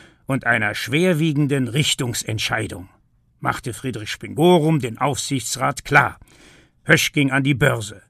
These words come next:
und gleichzeitig zog sich die Familie Stück für Stück aus der Gesellschaft zurück. Dass Hösch trotzdem jetzt nicht zu einem lieb- und seelenlos geführten Börsenunternehmen wurde,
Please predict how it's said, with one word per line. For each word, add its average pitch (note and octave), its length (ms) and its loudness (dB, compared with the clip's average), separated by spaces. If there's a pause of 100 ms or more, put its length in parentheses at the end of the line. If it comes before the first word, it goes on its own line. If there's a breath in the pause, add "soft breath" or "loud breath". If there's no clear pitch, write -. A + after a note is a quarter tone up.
(140)
und C#3 200 -4
gleichzeitig F#3+ 720 -2
zog G#3 280 -2
sich D#3 200 -4
die C3 100 -6
Familie C3+ 480 -2
Stück - 300 -6
für - 100 -6
Stück - 320 -4
aus B2+ 220 -8
der G#2 100 -12
Gesellschaft A#2+ 640 -6
zurück. G#2+ 420 -12 (920 soft breath)
Dass - 260 0
Hösch G#3 280 6
trotzdem E3+ 480 2
jetzt A2+ 300 -8
nicht B2 160 -4
zu - 140 -4
einem C3 280 2
lieb- E3 460 2
und B2+ 240 -4
seelenlos D3+ 640 2
geführten B2+ 480 -2
Börsenunternehmen C3+ 1080 2
wurde, D3+ 360 2